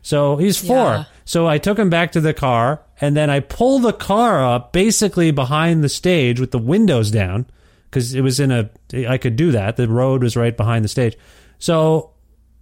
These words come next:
Speaker 1: I'm, and I was like, "Hang on, it's coming, it's coming, hang on." And, uh, you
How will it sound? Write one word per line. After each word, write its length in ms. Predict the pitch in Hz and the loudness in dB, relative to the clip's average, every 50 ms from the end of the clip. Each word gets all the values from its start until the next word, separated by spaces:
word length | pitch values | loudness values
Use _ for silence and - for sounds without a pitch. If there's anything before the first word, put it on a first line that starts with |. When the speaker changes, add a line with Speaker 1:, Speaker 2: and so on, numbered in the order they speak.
| - | -8
Speaker 1:
I'm, 260 | 135 135 143 151 147 - - | -4 -2 -2 -2 -2 -4 -4
and 120 | 135 143 | -2 0
I 40 | 147 | 0
was 120 | 147 143 | 2 2
like, 160 | 156 156 156 | 2 0 0
"Hang 200 | - 190 226 226 | 0 0 0 2
on, 200 | 220 220 220 214 | 2 2 2 2
it's 100 | 196 165 | 0 0
coming, 420 | - - 214 220 214 214 208 202 185 | -2 -2 0 2 2 2 2 2 0
it's 180 | 147 147 - | -2 -4 -2
coming, 480 | - - 208 214 208 208 208 208 190 - - - _ _ _ _ _ _ _ _ | -2 0 0 2 2 2 2 0 0 -2 -6 -14 _ _ _ _ _ _ _ _
hang 240 | - 185 226 233 226 | -2 0 0 2 2
on." 340 | 220 214 208 214 208 190 - - _ _ _ _ _ _ | 2 2 2 2 0 -2 -4 -8 _ _ _ _ _ _
And, 420 | - 151 160 156 156 156 156 151 147 | -2 0 0 2 2 2 0 0 0
uh, 140 | 143 143 | 0 0
you 100 | 147 160 | 2 2